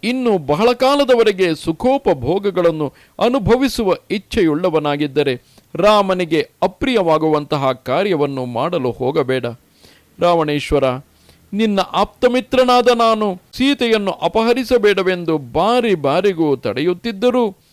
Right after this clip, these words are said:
ನೀನು ನನ್ನ ಮಾತನ್ನು ನಿರ್ಲಕ್ಷಿಸಿ ಅವಳನ್ನು ಬಲಾತ್ಕಾರಪೂರ್ವಕವಾಗಿ ಅಪಹರಿಸಿದ್ದೇ ಆದರೆ ಕ್ಷೀಣ ಬಲನಾಗುವ ನೀನು ರಾಮನ ಬಾಣಗಳಿಂದ ಪ್ರಾಣ ಕಳೆದುಕೊಂಡು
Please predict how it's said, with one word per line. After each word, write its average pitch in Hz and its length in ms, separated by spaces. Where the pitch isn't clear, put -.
ನೀನು 208 460
ನನ್ನ 226 280
ಮಾತನ್ನು 175 600
ನಿರ್ಲಕ್ಷಿಸಿ 156 800
ಅವಳನ್ನು 233 420
ಬಲಾತ್ಕಾರಪೂರ್ವಕವಾಗಿ 220 1500
ಅಪಹರಿಸಿದ್ದೇ 165 1160
ಆದರೆ 139 460
ಕ್ಷೀಣ 277 380
ಬಲನಾಗುವ 196 600
ನೀನು 170 400
ರಾಮನ 190 520
ಬಾಣಗಳಿಂದ 156 680
ಪ್ರಾಣ 165 640
ಕಳೆದುಕೊಂಡು 151 720